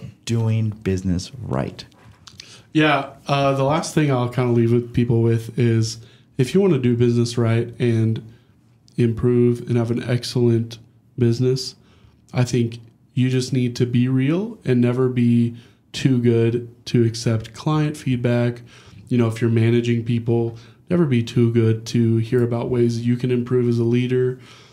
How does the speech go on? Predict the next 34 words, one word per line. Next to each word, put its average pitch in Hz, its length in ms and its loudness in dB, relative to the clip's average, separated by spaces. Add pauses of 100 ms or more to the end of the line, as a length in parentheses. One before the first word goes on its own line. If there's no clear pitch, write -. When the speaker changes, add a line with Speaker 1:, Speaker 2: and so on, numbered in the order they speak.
(220)
Speaker 2:
and 131 120 0
just 135 180 -2
kinda 160 180 0
be 127 140 2
real 113 240 4
with 113 180 -2
yourself. 104 400 -6
So, 117 360 -4 (480)
um, 113 640 0
I 139 60 0
wanna 135 180 0
say 127 300 0
to 120 340 0
people 120 260 0
out 120 200 -2
there, 127 280 0 (100)
if 120 140 -6
you're 117 80 0
starting 135 320 -2
a 131 40 -2
business 123 600 -2
or, 113 220 0 (600)
um, 110 220 2
you're 110 120 2
kind 117 200 0
of 117 80 2
in 113 100 2
the 110 100 2
throes 120 440 0
of 117 80 2
managing 117 360 2
your 117 120 2
own 117 140 0
business, 120 520 0